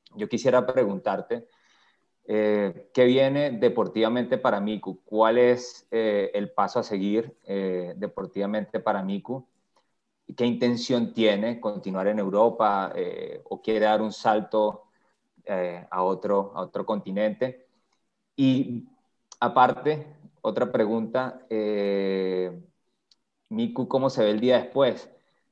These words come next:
¿Se ve dirigiendo? ¿Se ve siendo un directivo de un club? ¿Se ve como empresario? ¿Cómo se ve Miku, eh, en un futuro, después de que el fútbol pase?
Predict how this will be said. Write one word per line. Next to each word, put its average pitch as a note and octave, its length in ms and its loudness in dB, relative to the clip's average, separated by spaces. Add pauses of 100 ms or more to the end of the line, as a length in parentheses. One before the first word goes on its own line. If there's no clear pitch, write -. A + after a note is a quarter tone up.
¿Se - 200 -4
ve G#2 640 4 (260)
dirigiendo? A2 800 0
¿Se G#2 260 2
ve G2 640 2
siendo G#2+ 340 -2
un A2 60 -2
directivo G#2 520 0
de G#2 80 0
un G2 100 -4
club? A2 580 0 (320)
¿Se - 180 0
ve G#2 180 4
como A2 240 2
empresario? G#2 920 0 (600)
¿Cómo C#3 220 0
se D3 160 4
ve A#2+ 100 6
Miku, C#3 520 0
eh, F#2+ 720 0 (560)
en A2 120 -6
un G#2 80 -6
futuro, A#2+ 580 -2
después G#2+ 300 -2
de G#2 60 -6
que A#2 80 0
el G2+ 60 0
fútbol G2+ 320 -4
pase? - 260 -2